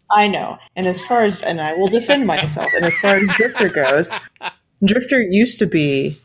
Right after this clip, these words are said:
Speaker 1: a shadow. It used to be
Speaker 2: Yes,
Speaker 1: a Dri-
Speaker 2: yeah.
Speaker 1: He, he no longer calls himself that. And we actually saw that in the Vidoc. So that is not a spoiler per se.
Speaker 2: Yeah, and
Speaker 1: Um,
Speaker 2: that was
Speaker 1: in the
Speaker 2: also
Speaker 1: Vidoc.
Speaker 2: the clip that was dropped today, I believe, too, wasn't it?
Speaker 1: I
Speaker 2: The f-
Speaker 1: think so. I th-,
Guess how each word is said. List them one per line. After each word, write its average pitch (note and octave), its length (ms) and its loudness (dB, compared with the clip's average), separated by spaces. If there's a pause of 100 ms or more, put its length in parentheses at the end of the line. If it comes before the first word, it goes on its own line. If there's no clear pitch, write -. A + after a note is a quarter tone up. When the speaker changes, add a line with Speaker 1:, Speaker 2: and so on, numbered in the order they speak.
(360)
Speaker 1:
a F3 60 2
shadow. - 580 -2 (420)
It F3 80 2
used E3+ 280 0
to C#3 120 2
be E3 80 -2
Speaker 2:
Yes, - 160 0
Speaker 1:
a - 20 0
Dri- D3 200 0
Speaker 2:
yeah. - 120 -10 (680)
Speaker 1:
He, G3 320 0
he G3 240 4
no G3 220 4
longer F3 340 2
calls D#3+ 320 -2
himself D3 400 -4
that. - 160 0
And F3 100 0
we F3+ 100 2
actually F3+ 220 -2
saw D#3+ 180 0
that D3+ 200 -2
in D3+ 80 -6
the C#3+ 120 -4
Vidoc. C3+ 420 -2
So D#3+ 120 -4
that D#3+ 160 2
is D#3+ 120 -4
not D#3 240 -4
a D#3+ 60 -2
spoiler D3 600 -2
per D3+ 220 -4
se. C3+ 460 -4 (360)
Speaker 2:
Yeah, F3+ 140 -6
and E3 180 2
Speaker 1:
Um, D3 80 -2
Speaker 2:
that A#2+ 140 -2
was A2+ 140 -6
Speaker 1:
in F3 100 2
the E3 60 0
Speaker 2:
also E3 120 -4
Speaker 1:
Vidoc. D#3 360 -2
Speaker 2:
the F2+ 300 -14
clip - 340 -14
that F2 140 -14
was E2 120 -16
dropped - 340 -16
today, G2 500 -14
I - 80 -16
believe, - 340 -20
too, B2+ 280 -14 (140)
wasn't G2+ 300 -14
it? - 100 -20 (380)
Speaker 1:
I F3+ 120 2
Speaker 2:
The F3 200 -10
f- F#2+ 60 -20
Speaker 1:
think F3+ 260 0
so. D3+ 240 2
I D3+ 80 2
th-, D3+ 120 -10